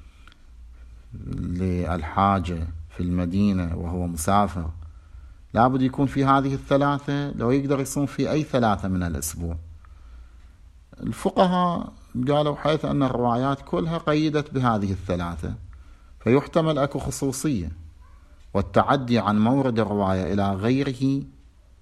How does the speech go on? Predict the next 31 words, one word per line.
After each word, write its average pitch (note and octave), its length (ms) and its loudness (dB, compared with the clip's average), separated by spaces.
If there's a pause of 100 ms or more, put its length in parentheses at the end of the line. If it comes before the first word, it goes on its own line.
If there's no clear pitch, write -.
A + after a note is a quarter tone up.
(140)
إلى F2+ 200 0
غير G#2 240 2
هاي A#2+ 200 2
الثلاثة، A#2+ 600 0
هذا F#2+ 100 -2
يحتاج G2+ 460 -2
إلى G#2 320 -2 (640)
الجزم A2 640 4
بعدم F#2+ 400 0
الخصوصية F#2+ 680 -2
ولا B2 280 2
جزم، E2+ 460 -4
ولا A2 240 2
أقل D3 220 -2
من D3+ 140 -2
الاحتياط، C#3+ 600 -2 (800)
فيقتصر B2+ 600 0
على A#2 340 2
مورد A2+ 380 0
هذه G#2+ 340 0
الرواية F#2 420 -4
ولو A2+ 340 0
احتياطاً، E2 640 -6 (480)
وهذا C#3 260 4
ما A2+ 200 4
يذهب G#2 200 2
إليه G#2+ 240 2
سماحة F#2+ 360 0
السيد. E2 500 -2
لذا G2+ 240 6
يقول: A2 360 0